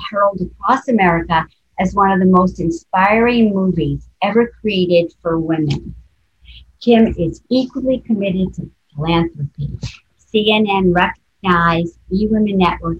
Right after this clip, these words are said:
Foundation, which he founded with his wife, Sandra, and also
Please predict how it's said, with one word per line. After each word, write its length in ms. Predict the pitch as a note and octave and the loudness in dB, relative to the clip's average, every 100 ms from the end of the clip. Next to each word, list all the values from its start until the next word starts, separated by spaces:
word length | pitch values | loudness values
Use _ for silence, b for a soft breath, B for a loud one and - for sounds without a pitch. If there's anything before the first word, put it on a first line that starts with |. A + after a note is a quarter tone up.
| - | -4
Foundation, 840 | E3 D#3+ D#3 D3+ D3 - - _ _ _ _ | -4 -2 -2 -4 -8 -12 -16 _ _ _ _
which 280 | - F3 - | -2 -2 -2
he 240 | - A3+ B3 | -2 -2 0
founded 500 | A3+ A3 A3 D#3+ C#3+ | 0 2 2 -2 -4
with 180 | E3 E3+ | -4 -2
his 220 | G3 F#3 | -4 -8
wife, 320 | - D#3+ D#3+ E3 | -2 0 0 -4
Sandra, 560 | - D#3+ E3 E3 - - _ _ _ _ | -8 -4 -2 -4 -6 -18 _ _ _ _
and 100 | F3 E3+ | 0 2
also 680 | F3 G#3 B3+ - F#3 E3 D#3+ | 4 4 2 0 0 0 -2